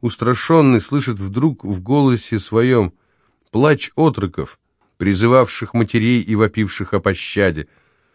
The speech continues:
Преследуемый видением, которое он измыслил, закрыл Дюрталь тетрадь с заметками и подумал, пожимая плечами, что жалки, в общем, волнения его души,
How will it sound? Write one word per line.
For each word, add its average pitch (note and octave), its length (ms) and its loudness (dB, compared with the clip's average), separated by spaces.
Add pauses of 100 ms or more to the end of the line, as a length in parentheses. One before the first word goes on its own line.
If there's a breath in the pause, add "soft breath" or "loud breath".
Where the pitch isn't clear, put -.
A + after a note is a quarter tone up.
(320)
Преследуемый G2 840 2
видением, G2 600 2
которое G2 400 0
он G#2+ 280 2
измыслил, G2 640 0 (380 soft breath)
закрыл G2+ 560 0
Дюрталь F2+ 580 0
тетрадь F#2+ 560 -4
с A2 60 -6
заметками A#2+ 720 0 (480)
и E3+ 140 2
подумал, A#2+ 520 2
пожимая G#2 540 2
плечами, E2 640 0
что F#2+ 760 2 (140)
жалки, G2+ 560 0
в D#2+ 100 -4
общем, E2+ 360 -6
волнения E2+ 520 0
его D#2+ 180 -2
души, F2+ 380 -4